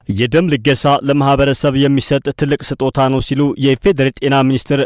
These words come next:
ዶክተር መቅደስ ዳባ ተናግረዋል። የማይተካውን የሰውን ህይወት ማዳን ትልቅ ነገር ነው ያሉት ሚኒስትሯ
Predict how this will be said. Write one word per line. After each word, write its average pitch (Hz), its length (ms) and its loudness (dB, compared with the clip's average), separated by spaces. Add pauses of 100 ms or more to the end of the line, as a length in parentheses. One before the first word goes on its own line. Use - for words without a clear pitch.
ዶክተር 135 420 0
መቅደስ 127 440 -2
ዳባ 107 280 0
ተናግረዋል። 110 560 0
የማይተካውን 135 760 0
የሰውን 143 320 0
ህይወት 135 280 2
ማዳን 135 460 0
ትልቅ 139 320 -2
ነገር 139 300 0
ነው 139 100 0
ያሉት 139 340 2
ሚኒስትሯ 139 400 0